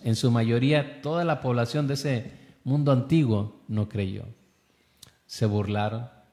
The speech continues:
quizás menospreciaron a Noé. Y cuando estaba ahí Noé, una de las cosas que rescatamos nuevamente es su fidelidad, su obediencia.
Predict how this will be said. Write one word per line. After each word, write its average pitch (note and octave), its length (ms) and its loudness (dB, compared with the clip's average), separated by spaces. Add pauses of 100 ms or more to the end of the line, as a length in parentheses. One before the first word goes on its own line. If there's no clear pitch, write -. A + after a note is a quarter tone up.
(420)
quizás A#2 380 0
menospreciaron A2 840 0
a G#2 60 0
Noé. G2 360 -4 (1120)
Y A#2+ 100 -2
cuando G#2+ 680 0 (340)
estaba B2 400 -2
ahí C3 760 -2 (220)
Noé, B2 600 0 (380)
una A#2+ 140 0
de - 20 0
las A#2+ 140 -2
cosas B2+ 280 -2
que A#2+ 140 -2
rescatamos A2+ 560 -2
nuevamente A#2+ 640 -2
es A#2 200 0
su C3 140 4
fidelidad, G#2 720 2 (360)
su - 240 0
obediencia. G2+ 720 0